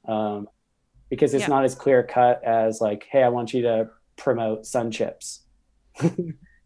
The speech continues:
Speaker 2: No,
Speaker 1: Yeah.
Speaker 2: exactly. <laughs> I mean, it's totally true. And that's, I, I guess that's kind of why I try to be mindful of that when I'm posting. 'Cause, you know, sometimes, like,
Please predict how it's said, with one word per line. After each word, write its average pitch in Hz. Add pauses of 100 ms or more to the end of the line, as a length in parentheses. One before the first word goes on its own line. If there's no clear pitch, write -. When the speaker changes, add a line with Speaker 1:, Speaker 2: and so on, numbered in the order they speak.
(260)
Speaker 2:
No, 220
Speaker 1:
Yeah. 190
Speaker 2:
exactly. 233
<laughs> -
I 277
mean, 294
it's 320
totally 320
true. 277 (340)
And 262 (100)
that's, 302 (100)
I, 254 (100)
I 277
guess 330
that's 294
kind 381
of 285
why 240
I 247
try 254
to 240
be 208
mindful 247
of 254
that 254
when 214
I'm 196
posting. 220
'Cause, 247
you 359
know, 403
sometimes, 277 (1040)
like, 233